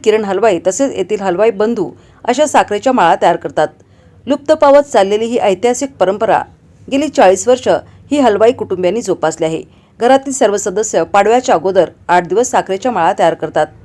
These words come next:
त्यासाठी जवळपास दोन महिने अगोदर तयारी करावी लागते. साखरेचा पाक विशिष्ट पद्धतीने तयार केला जातो. एक जुन्या काळातील लाकडी साच्यामध्ये साखरेचे पाक ओतून माळेचा छाप काढला जातो. बाजारात माळा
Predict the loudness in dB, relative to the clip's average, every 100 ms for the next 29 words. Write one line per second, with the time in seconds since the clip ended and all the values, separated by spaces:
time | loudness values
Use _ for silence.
0 | -4 -2 -2 -6 -8 -10 -20 -20 2 6
1 | 6 6 4 4 4 4 2 0 0 0
2 | -2 0 0 0 -2 -2 -2 -6 -8 -10
3 | -14 -20 -20 -20 _ -20 -4 0 2 2
4 | 2 2 2 0 -4 -8 -4 -2 0 -2
5 | -2 -4 -4 0 0 0 -2 -2 -2 -6
6 | -8 -10 -20 -10 -8 -8 -6 0 0 4
7 | 4 4 0 -8 -12 -20 -2 -2 0 -2
8 | 0 0 0 -2 -2 -6 -4 -4 -2 -2
9 | -2 0 0 -2 -6 -8 -10 _ _ 0
10 | 2 4 2 -2 -4 -2 -2 -2 -4 -6
11 | -8 -10 -16 -20 -20 -20 -20 -2 2 4
12 | 4 2 2 4 4